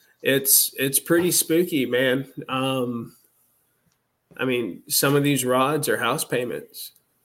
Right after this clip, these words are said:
Some of these reels are house payments. It's, I mean, it's, uh, it's pretty unreal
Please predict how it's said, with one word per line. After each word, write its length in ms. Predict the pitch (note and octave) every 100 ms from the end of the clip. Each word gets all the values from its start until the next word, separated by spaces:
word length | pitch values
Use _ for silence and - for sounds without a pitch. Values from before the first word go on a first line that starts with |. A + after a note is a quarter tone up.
| _
Some 220 | - C3+ B2+
of 60 |
these 160 | C3 B2+
reels 340 | B2 C#3 C#3
are 100 | B2
house 260 | A#2 A2+ A2+
payments. 600 | - B2 A2+ A#2+ - -
It's, 380 | - C3 B2+ - - _ _ _ _ _ _ _ _ _
I 80 | C3+
mean, 360 | B2+ B2+ B2 - _ _ _ _ _ _ _ _ _ _ _ - -
it's, 280 | C#3+ C3
uh, 400 | C#3+ A#2+ B2+ A2+ - _ _ _
it's 140 | -
pretty 280 | - D3+ C#3+
unreal 680 | C3 C3+ C3 C3 B2+ A2 -